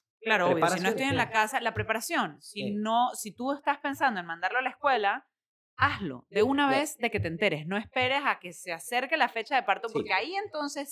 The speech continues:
Speaker 1: sí te puedo decir que sí se va a poder
Speaker 2: Sí, sí,
Speaker 1: sentir
Speaker 2: sí.
Speaker 1: desplazado.
Speaker 2: Sí.
Speaker 1: Ahí sí. Pero porque ya se acerca esa fecha de parto, porque ya está la barriga grande o porque ya nació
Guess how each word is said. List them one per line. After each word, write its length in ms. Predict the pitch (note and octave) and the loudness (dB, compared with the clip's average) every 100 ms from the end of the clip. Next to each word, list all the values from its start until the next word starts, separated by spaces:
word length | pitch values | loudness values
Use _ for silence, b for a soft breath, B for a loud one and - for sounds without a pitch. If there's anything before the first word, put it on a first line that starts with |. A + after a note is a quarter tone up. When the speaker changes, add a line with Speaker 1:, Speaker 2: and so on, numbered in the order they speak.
| - | -8
Speaker 1:
sí 200 | F4 F4+ | -8 -4
te 120 | B3+ | -6
puedo 220 | G3 G3 | -4 -2
decir 500 | F#3+ E3 F#3 D#3+ F#3 _ | -2 -2 -8 -12 -14 _
que 120 | D3+ | -16
sí 240 | - C#4 D4+ | -12 -12 -6
se 100 | F#3 | -4
va 80 | |
a 60 | D#3 | -4
poder 180 | E3 D#3 | -4 -6
Speaker 2:
Sí, 60 | D#3 | -6
sí, 60 | |
Speaker 1:
sentir 140 | B2+ E3+ | -10 -8
Speaker 2:
sí. 40 | |
Speaker 1:
desplazado. 440 | E3 D#3+ - D3+ D3 | -8 -8 -12 -10 -4
Speaker 2:
Sí. 60 | - | 0
Speaker 1:
Ahí 220 | G3 E4 | 0 0
sí. 200 | - D#3 _ _ _ _ _ | -6 -12 _ _ _ _ _
Pero 200 | G#3+ G#3 | -2 0
porque 260 | G#3 F#3+ F#3 | 0 -2 0
ya 180 | G#3+ D4+ | 2 2
se 120 | D#4+ | -2
acerca 340 | D4 A#3+ A3 | -2 -4 -2
esa 140 | A3 G#3 | -4 -4
fecha 220 | G3 G#3+ | -6 -2
de 80 | F#3 | -2
parto, 360 | F3 E3 E3+ | 0 -2 -4
porque 220 | - _ D#3+ | -20 _ _
ya 240 | G3+ G3+ | 0 0
está 180 | A3 A3 | 0 -2
la 60 | G3 | -2
barriga 300 | E3 E3 E3 | -4 -6 -6
grande 220 | B3+ D4 C#4 | -2 0 -2
o 100 | G#3 | -4
porque 200 | F3+ _ | -10 _
ya 140 | - G#3 | -2 -2
nació 520 | A#3+ - B3+ A3 - | -2 -6 -4 -4 -6